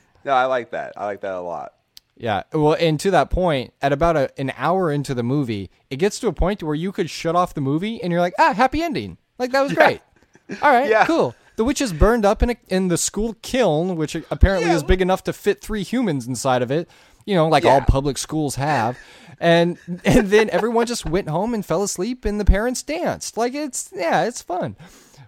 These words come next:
Speaker 2: But then
Speaker 1: Yeah.
Speaker 2: it, and that's just that turn that is built into Save the Cat, to have that false sense of accomplishment before the, the real evil kicks in.
Speaker 1: The all is lost moment. Yeah.
Speaker 2: But yeah, how
Speaker 1: the,
Speaker 2: about
Speaker 1: uh,
Speaker 2: that kiln?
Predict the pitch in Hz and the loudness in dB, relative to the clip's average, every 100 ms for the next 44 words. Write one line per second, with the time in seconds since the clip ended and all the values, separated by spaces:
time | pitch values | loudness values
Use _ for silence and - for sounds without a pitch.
0 | - 117 143 139 131 110 131 131 - _ | -10 -4 -2 2 2 2 0 -4 -8 _
1 | 139 156 165 170 147 139 120 - 139 131 | 0 2 2 0 -2 0 -2 -4 -2 -2
2 | 123 113 98 117 113 101 131 117 123 117 | 0 -2 -4 -6 -4 -2 -4 -4 -6 -6
3 | - 117 98 104 117 104 - - 113 110 | -4 -6 -6 -4 -2 -2 -6 -8 -8 -6
4 | 110 - 120 110 - 117 101 - 107 95 | -8 -6 -6 -4 -6 -8 -8 -10 -10 -12
5 | - - _ _ 110 131 120 110 110 - | -14 -20 _ _ -10 -4 -4 -4 -10 -8
6 | 104 90 104 - 104 92 95 92 98 101 | -8 -8 -14 -8 -8 -6 -8 -10 -10 -8
7 | 104 - 101 95 95 - - - 92 87 | -8 -10 -14 -14 -16 -18 -16 -12 -12 -12
8 | 90 - _ _ _ _ _ _ 147 294 | -16 -20 _ _ _ _ _ _ -8 -4
9 | 339 302 247 226 233 254 269 277 285 240 | -4 -4 -6 -8 -12 -10 -10 -12 -12 -8
10 | 208 196 180 - _ _ _ _ _ _ | -8 -8 -12 -18 _ _ _ _ _ _
11 | _ _ 123 151 131 120 190 277 262 202 | _ _ 0 2 4 2 2 4 4 6
12 | 175 - - 156 131 92 | 4 2 -4 -2 -2 -4